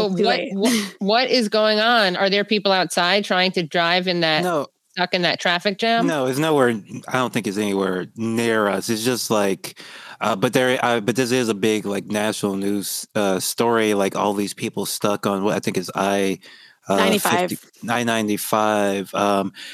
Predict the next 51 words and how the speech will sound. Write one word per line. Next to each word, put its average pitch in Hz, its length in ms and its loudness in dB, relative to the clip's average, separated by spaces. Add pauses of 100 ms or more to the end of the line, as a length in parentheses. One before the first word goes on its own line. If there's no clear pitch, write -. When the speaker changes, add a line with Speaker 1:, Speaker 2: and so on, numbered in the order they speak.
(180)
Speaker 3:
and 131 220 0
it's 127 140 0
just, - 560 0
uh, 117 280 2
amazing 123 680 2
Speaker 2:
Including 113 60 -4
Tim 185 200 0
Speaker 3:
becau- - 100 -2
Speaker 2:
Kaine, 175 220 0
apparently. 147 520 -4 (280)
Speaker 3:
Tim 220 240 -2
Kaine, 233 400 0
yes, 190 260 2
the 156 140 -2
former, 196 520 0
the 147 360 0 (320)
guy 175 260 2
who 170 100 -4
was 165 140 -2
supposed 160 360 0
to 175 60 -4
be 156 120 0
our 147 100 2
vice 143 320 0
president, 131 880 -2 (300)
if 147 100 -2
it 170 60 2
wasn't 165 260 2
for 135 80 -6
that 117 260 0
dang 117 300 -2
Bernie 107 300 0
Sanders, 101 720 -2
obviously, 190 540 0
Speaker 1:
Yeah. 165 340 2
Speaker 2:
Right. 143 240 -2
Speaker 3:
was 151 260 0
Speaker 1:
Bernie 311 140 4
Speaker 3:
stuck 160 220 4
Speaker 1:
Sanders 381 280 4
is 320 120 2
probably 294 280 2
responsible 247 680 2
for 214 240 2
the 202 140 0
reason 220 380 2
Tim 208 180 0
Kaine 208 320 2
spent, - 360 -2
like, 196 180 0
an, 175 80 -2